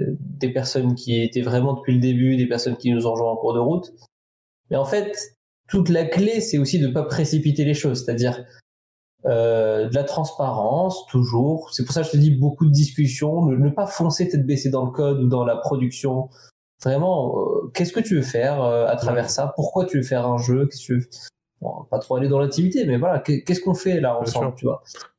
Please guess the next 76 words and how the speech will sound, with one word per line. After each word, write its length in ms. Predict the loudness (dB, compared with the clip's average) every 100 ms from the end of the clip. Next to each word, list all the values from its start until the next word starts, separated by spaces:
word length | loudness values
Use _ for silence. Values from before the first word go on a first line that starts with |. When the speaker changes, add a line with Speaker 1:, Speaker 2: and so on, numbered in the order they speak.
| _ -2
Speaker 1:
Euh, 140 | 0
Speaker 2:
Chacun 160 | 0 0
Speaker 1:
et 20 |
Speaker 2:
soit 120 | 0 0
Speaker 1:
puis 80 |
Speaker 2:
clair 140 | -2 -2
sur 120 | -2
ses 140 | 0
intentions 420 | 0 0 -2 0 -2
et 40 |
ses 120 | 0
ambitions, 440 | 0 2 0 0 -2
quoi. 180 | -4 -4
Speaker 1:
Ouais, 100 | -2 0 2
Speaker 2:
Et 40 |
Speaker 1:
voilà, 220 | 0 0 0
Speaker 2:
sur, 60 |
et 20 | 0
Speaker 1:
genre, 160 | 0
Speaker 2:
sur 100 | 2
le 60 | 2
Speaker 1:
euh, 40 |
Speaker 2:
rôle 300 | 2 2 2
qu'il 160 | 2 0
veut, 360 | 2 2 2 2
sur 120 | 0
le 60 |
rôle 160 | 0 0
qu'il 140 | 0
veut 80 | 0
avoir, 200 | 2 2
ce 60 | 2
qu'il 100 | 0
est 60 |
prêt 140 | 0 0
à 80 | 0
faire 180 | 0 2
et 40 |
ne 60 | 2
pas 160 | 0 -2
faire, 220 | -2 -2
enfin, 220 | -2 -2
Speaker 1:
Bien 120 | -2
sûr, 300 | -2 -2 -2
bien 100 | 0
sûr. 180 | 0 0
Speaker 2:
que 40 | 2
ce 40 |
Speaker 1:
Moi, 120 | 2
Speaker 2:
soit, 440 | 2 0 0 -2 -2
euh, 100 | -2
ouais. 80 | -4 -4
Speaker 1:
moi, 80 | -2 -2
je 60 | 0
veux 60 | 0
gérer 240 | 0 0
le 80 | -2
projet, 500 | -2 0 2 2 2
moi, 140 | 2
je 100 | 2
veux 60 | 2
pas 100 | 0
trop 180 | -4 -2
gérer 220 | 0 -2
le 100 | -2
projet, 560 | -2 -2 0 2 2 2
euh, 260 | 2 2
moi, 260 | 2 0 0
je 100 | 2
veux 160 | 2 2
Speaker 2:
Mhm. 60 |
Speaker 1:
toujours 340 | 2 0 0 -2
avoir 340 | -4 -2 -2
un 80 | -2
regard, 500 | -2 0 -2 -2 -2
euh, 180 | -2